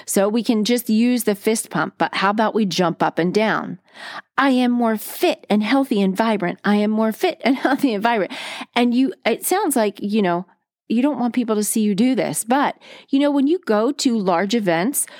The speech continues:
with motivational speakers, do you know one of the very first things they do to open the event?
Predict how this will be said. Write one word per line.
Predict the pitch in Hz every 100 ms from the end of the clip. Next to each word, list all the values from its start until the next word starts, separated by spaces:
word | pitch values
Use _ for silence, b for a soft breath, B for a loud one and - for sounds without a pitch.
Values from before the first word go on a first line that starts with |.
| B B
with | 214 349 554
motivational | 269 190 170 170 165 185 165
speakers, | - 185 170 165 151 -
do | 202
you | 226
know | 247 370
one | 381
of | 277
the | 185
very | 185 196 240
first | - 226 226
things | 226 233 208
they | 196
do | 170 208
to | 247
open | 190 196 196
the | 175
event? | 156 170 277